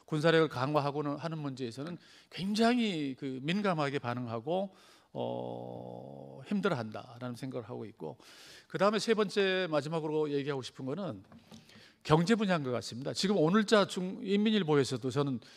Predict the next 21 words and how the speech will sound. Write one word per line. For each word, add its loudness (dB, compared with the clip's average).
쭉 -6
보니까 0
이 -4
취업 2
문제가 2
어느 4
정도 4
시-, -4
이 -4
심각한지 -2
매우 8
심각하다. -2
여기서 6
쓰는 2
표현 2
중에 -2
하나가 0
기층 2
취업이라는 2
표현까지 0
쓰더라고요. -8